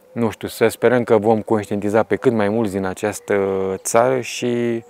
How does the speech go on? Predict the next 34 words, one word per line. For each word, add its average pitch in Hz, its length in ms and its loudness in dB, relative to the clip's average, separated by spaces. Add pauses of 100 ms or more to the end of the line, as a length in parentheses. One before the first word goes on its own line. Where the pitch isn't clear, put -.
(520)
vom 123 160 4
realiza 123 380 6
și - 140 -6
alte 113 200 -4
lucruri 113 360 -4
sau 95 160 0
veți 117 340 2
realiza 101 360 4
alte 104 220 6
lucruri 107 380 0 (500)
la 104 440 4
un 101 160 -2
nivel 104 300 0
mult 104 200 -2
mai 104 140 0
mare. 107 420 0 (880)
Vă 120 100 0
mulțumesc 131 420 0
că 120 120 2
mi-ați 117 200 2
dat 127 160 2
această 113 340 -2
ocazie 127 320 2
de 104 140 2
a 104 40 2
fi 110 100 -4
alături 104 340 0
de 101 100 0
voi 113 280 0
în 101 120 -4
acest 98 460 -6 (120)
reportaj 104 480 -2
pentru 95 260 -8
viitor. 98 460 -4